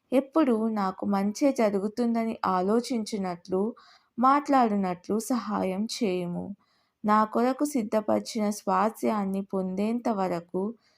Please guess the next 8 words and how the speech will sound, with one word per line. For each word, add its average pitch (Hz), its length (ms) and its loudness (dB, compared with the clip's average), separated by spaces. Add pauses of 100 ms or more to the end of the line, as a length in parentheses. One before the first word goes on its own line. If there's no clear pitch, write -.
(260)
గురివైపే 262 640 2
పరుగుపెట్టుటకు 202 1200 -2 (400)
నీ 254 100 0
కృప 233 300 -2
చూపించుము. 190 960 -4 (460)
యేసు 302 320 2
ప్రభుని 208 480 0
నామంలో 185 800 -2